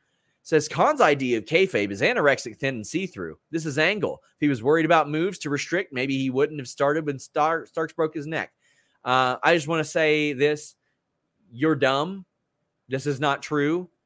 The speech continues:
If it was kayfabe, guess what? We report kayfabe stuff too, but we're gonna highlight that it's kayfabe. I do not, I,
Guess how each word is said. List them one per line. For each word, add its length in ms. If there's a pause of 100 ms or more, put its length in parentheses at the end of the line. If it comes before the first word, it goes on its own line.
(540)
If 160
it 100
was 160
kayfabe, 720
guess 180
what? 180
We 100
report 340
kayfabe 400
stuff 220
too, 320 (240)
but 80
we're 160
gonna 160
highlight 640 (300)
that 180
it's 160
kayfabe. 600 (300)
I 100
do 260
not, 400
I, 120